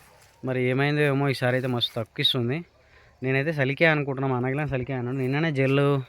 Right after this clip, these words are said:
బెల్లం అవన్నీ తాపిన, వీడికి మూడు రోజులు అయింది. ఇగో ఇది ఇప్పుడు డెలివరీకి ఉందన్న, నాకు తెలిసి ఇంకా రెండు గంటల డెలివరీ అవుతుంది అనే ఆలోచనలో ఉన్నా.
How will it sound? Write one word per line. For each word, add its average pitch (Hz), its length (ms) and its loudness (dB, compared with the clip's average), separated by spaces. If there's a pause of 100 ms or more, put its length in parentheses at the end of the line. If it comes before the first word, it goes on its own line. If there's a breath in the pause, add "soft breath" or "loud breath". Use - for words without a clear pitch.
(120)
బెల్లం 131 480 2
అవన్నీ 127 360 4
తాపిన, 131 340 2 (540 loud breath)
వీడికి 143 180 4
మూడు 135 200 4
రోజులు 135 140 4
అయింది. 127 240 0 (640)
ఇగో 131 120 -6
ఇది 139 180 -4
ఇప్పుడు 156 280 -6
డెలివరీకి 165 400 -2
ఉందన్న, 165 280 0 (240)
నాకు 147 180 0
తెలిసి 147 200 -2
ఇంకా 175 220 0
రెండు 156 260 2
గంటల 156 380 2
డెలివరీ 147 360 -2
అవుతుంది 160 420 -4
అనే 160 160 -4
ఆలోచనలో 147 560 -2
ఉన్నా. 139 240 -2